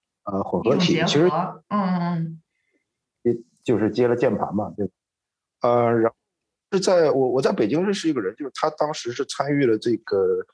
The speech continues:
Speaker 1: 呃，小天才的研发的，就是他是研发工程师、
Speaker 2: 嗯。
Speaker 1: 设计师之一。然后就他跟我讲的这个内部就是什么呢？就是说当时是研制，研发小天才应该是国，国家投了很多钱，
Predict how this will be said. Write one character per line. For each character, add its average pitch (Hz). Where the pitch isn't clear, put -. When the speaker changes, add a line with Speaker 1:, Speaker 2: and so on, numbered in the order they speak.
Speaker 1:
呃， 110
小 95
天 147
才 107
的 120
研 101
发 135
的， -
就 107
是 104
他 117
是 120
研 113
发 117
工 120
程 123
师、 117
Speaker 2:
嗯。 -
Speaker 1:
设 127
计 123
师 123
之 127
一。 127
然 107
后 165
就 180
他 190
跟 196
我 208
讲 104
的 98
这 135
个 151
内 160
部 139
就 143
是 -
什 110
么 98
呢？ 113
就 143
是 127
说 143
当 160
时 127
是 139
研 117
制， 147
研 131
发 175
小 -
天 156
才 117
应 131
该 139
是 147
国， 117
国 120
家 131
投 -
了 135
很 -
多 120
钱， -